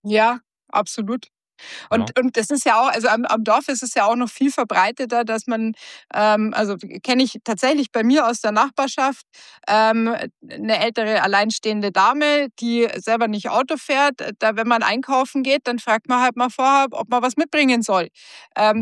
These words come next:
Speaker 2: Mhm.
Speaker 1: d-, das ist, sind, glaub ich, so Strukturen, die es jetzt in, in, in städtisch geprägteren Regionen,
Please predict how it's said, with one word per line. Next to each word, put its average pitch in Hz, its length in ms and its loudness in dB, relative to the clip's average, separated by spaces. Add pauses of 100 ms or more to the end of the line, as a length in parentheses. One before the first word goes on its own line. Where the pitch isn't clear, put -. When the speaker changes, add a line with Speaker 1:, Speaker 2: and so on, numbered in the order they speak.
(160)
Speaker 2:
Mhm. 185 60 -12
Speaker 1:
d-, 226 160 -6
das 233 180 -4
ist, - 420 -8
sind, 262 180 0
glaub 247 200 2
ich, 247 140 -4
so 269 140 -2
Strukturen, 285 640 0
die 262 100 0
es 254 120 -4
jetzt 247 220 -8
in, 226 400 -6
in, 233 260 -4
in 220 320 -4
städtisch 285 640 -4
geprägteren 240 840 -4
Regionen, 247 800 -2